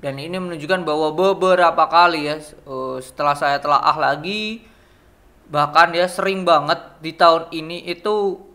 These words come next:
up di depan atau di awal, habis itu dia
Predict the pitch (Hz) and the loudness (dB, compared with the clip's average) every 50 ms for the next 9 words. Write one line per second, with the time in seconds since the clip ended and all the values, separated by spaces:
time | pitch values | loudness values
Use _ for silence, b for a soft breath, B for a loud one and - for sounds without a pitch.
0 | _ - 165 170 - - - - - - _ - 160 160 160 143 139 - - - | _ 4 4 4 4 0 -18 -20 -20 -20 _ -16 -14 -12 -12 -12 -14 -6 0 2
1 | 147 139 147 160 196 220 - - _ _ _ _ _ - 156 - 165 156 151 147 | 2 2 2 0 -6 -16 -18 -20 _ _ _ _ _ -12 -8 -4 -4 -4 -4 -2
2 | - 147 143 135 123 135 147 160 180 185 - - b b b b b b b b | 0 2 2 2 2 2 2 0 0 -4 -10 -18 b b b b b b b b
3 | - 160 143 143 160 156 - 190 185 190 226 233 220 180 156 160 180 190 190 202 | -10 -8 -6 -6 -6 -4 -6 -6 -4 -2 -4 -4 -4 -6 -4 0 4 4 4 4
4 | 214 208 208 - - | 4 0 -4 -12 -20